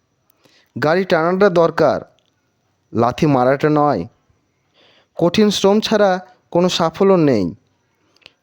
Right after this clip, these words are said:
প্রকৃতি পাখিদের খাবার সৃষ্টি করেছে, কিন্তু এগুলি তাদের বাসায় পৌঁছে দেয়নি। খাবার সংগ্রহের জন্য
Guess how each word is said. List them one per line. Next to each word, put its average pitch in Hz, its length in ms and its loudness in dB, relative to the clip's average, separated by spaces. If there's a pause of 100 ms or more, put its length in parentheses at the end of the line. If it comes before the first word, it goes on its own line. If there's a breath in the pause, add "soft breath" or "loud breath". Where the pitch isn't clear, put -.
প্রকৃতি 165 380 0
পাখিদের 165 460 0
খাবার 147 400 -2
সৃষ্টি - 380 -4
করেছে, 107 500 -2 (640)
কিন্তু 147 280 2
এগুলি 147 380 4
তাদের 143 320 2
বাসায় 131 540 0 (340 soft breath)
পৌঁছে 160 380 2
দেয়নি। 95 460 0 (800)
খাবার 143 320 -2
সংগ্রহের 143 500 0
জন্য 147 480 2